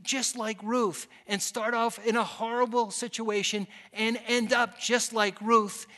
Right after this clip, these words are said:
in a wonderful place. We saw Ruth go from,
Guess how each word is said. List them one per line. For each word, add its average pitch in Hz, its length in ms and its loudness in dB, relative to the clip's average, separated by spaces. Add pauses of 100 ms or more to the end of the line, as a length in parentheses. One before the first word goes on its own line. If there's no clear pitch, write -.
in 233 200 2
a 226 60 0
wonderful 202 640 0
place. - 800 -8 (1900)
We 226 140 -2
saw 202 260 0
Ruth 202 320 -2
go 208 160 2
from, 180 320 -2